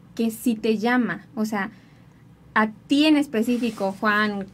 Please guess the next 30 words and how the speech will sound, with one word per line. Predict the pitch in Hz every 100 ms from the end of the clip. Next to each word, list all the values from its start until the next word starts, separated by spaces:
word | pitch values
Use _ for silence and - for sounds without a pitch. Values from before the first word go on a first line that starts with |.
| - - -
Carlos, | 190 202 214 190 196
Ana, | 190 196 214 196
¿a | - 196
ti | - 269 262 -
qué | 262
te | 262 247 240
llama? | 202 233 240 185 175 - -
¿No? | 220 254
Y, | 247 233
y | 247 226
desde, | 240 226 247
y | 247 240
creo | 226 254
que | 277
ahí | 294 277 277
en-, | 240 226 220
entra | 220 220 220 226
mucho | 226 220 220 226
lo | 208
de | 196
volver | 190 190 202
a | 214
mí, | 233 247
de | 208 190 - -
desde | 226 214 226
dónde | 233 254
hago | 269 240 254
lo | 240
que | 220 185
hago. | 180 165